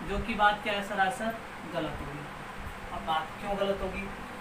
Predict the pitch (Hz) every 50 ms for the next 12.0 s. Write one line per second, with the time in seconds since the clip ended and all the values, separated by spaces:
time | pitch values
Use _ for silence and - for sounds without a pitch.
0 | - - - 185 190 196 202 202 208 202 202 190 - - 202 202 - 226 208 202
1 | 208 208 202 202 202 190 185 196 190 190 190 190 175 180 185 175 170 - - 233
2 | 233 - - - - - - - - - - - - - - - - - - -
3 | - - - - - - - 240 247 240 - - 240 240 240 247 254 247 262 254
4 | 247 - - 233 220 220 220 214 208 - - 220 220 220 226 220 220 - 247 240
5 | 240 226 175 156 - - - - - - - - - - - - - - - -
6 | - - - - - - 220 233 240 240 214 208 202 208 208 240 226 220 214 208
7 | 202 - 247 247 247 240 233 - 202 208 - 240 233 214 202 208 196 202 214 214
8 | 196 202 214 220 220 - 240 240 233 - - 240 240 233 233 226 - - 220 -
9 | 220 226 226 - 220 220 226 233 240 226 202 190 175 170 175 170 - 240 233 240
10 | 247 240 - - - - - - - - - - 196 190 220 233 226 - 226 214
11 | 226 233 233 - 233 220 220 220 226 196 190 190 196 190 190 196 196 196 - 240